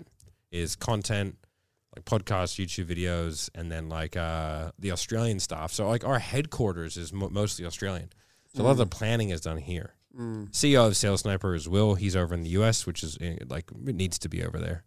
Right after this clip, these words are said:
Speaker 2: Yeah.
Speaker 1: Um, but, like, a lot of the head shed planning is, is here,
Speaker 2: Yeah.
Speaker 1: uh, which actually makes it easier for us 'cause we don't, like you said, we don't get interrupted.
Speaker 2: Yeah.
Speaker 1: But in terms of, like, networking and getting clients, I, I mean, we have a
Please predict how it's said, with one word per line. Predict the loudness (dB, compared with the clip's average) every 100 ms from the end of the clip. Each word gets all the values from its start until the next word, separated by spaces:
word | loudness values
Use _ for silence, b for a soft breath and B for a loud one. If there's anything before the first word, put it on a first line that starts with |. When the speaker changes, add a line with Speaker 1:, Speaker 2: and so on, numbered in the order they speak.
| -8
Speaker 2:
Yeah. | -8 -6
Speaker 1:
Um, | -4 -2 0
but, | 2
like, | 2 2
a |
lot | 2
of | 2
the | 2
head | 2 0
shed | 0 -2 -4
planning | -8 -4 -4 -2
is, | -4 -4
is | -6 -6
here, | -2 0 -2 -4 -10
Speaker 2:
Yeah. | -4 -2 0 2 2
Speaker 1:
uh, |
which | 0 0 0
actually | 0 -2
makes | -2 -4 -4
it | -8 -4
easier | -2 -2
for | -2 -4
us | -6
'cause | -6 -8
we | -6
don't, | -6 -8 _ _ _ _ -8
like | -6
you | -2
said, | 0 2
we |
don't | 0 -2
get | -4
interrupted. | -8 -6 -6 -8 -8
Speaker 2:
Yeah. | -2 -2 0
Speaker 1:
But | 0
in | 4
terms | 6 6
of, | 2
like, | 0
networking | 0 -2 0 0 0 -2
and | -2
getting | -4 -6
clients, | -6 -4 -2 -4 -4
I, | -8 -10 B B
I | -2
mean, | 2
we | 2
have | 0 -2
a | -6